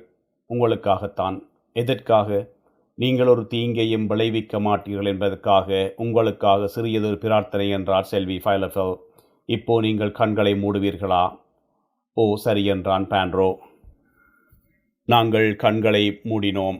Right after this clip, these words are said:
செல்வி ஃபைலஃபெல் பிரார்த்தனை செய்தார். "எந்த விதத்தில் பார்த்தாலும்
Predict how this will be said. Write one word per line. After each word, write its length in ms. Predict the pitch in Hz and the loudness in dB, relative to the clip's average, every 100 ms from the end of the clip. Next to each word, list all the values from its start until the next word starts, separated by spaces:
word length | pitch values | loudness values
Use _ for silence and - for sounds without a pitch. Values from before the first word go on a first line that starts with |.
| - | -12
செல்வி 340 | - 127 113 113 | 0 2 2 2
ஃபைலஃபெல் 560 | 117 110 110 - 104 | 4 4 2 0 0
பிரார்த்தனை 560 | 101 101 107 104 98 104 | 0 0 0 0 -4 -4
செய்தார். 480 | 101 95 98 95 101 - - | -4 -2 0 0 -4 -10 -6
"எந்த 260 | 123 131 117 | -4 2 2
விதத்தில் 520 | 110 113 110 107 104 | 2 -2 -2 -4 -2
பார்த்தாலும் 680 | - 107 101 104 101 101 101 | 2 2 2 2 4 2 -2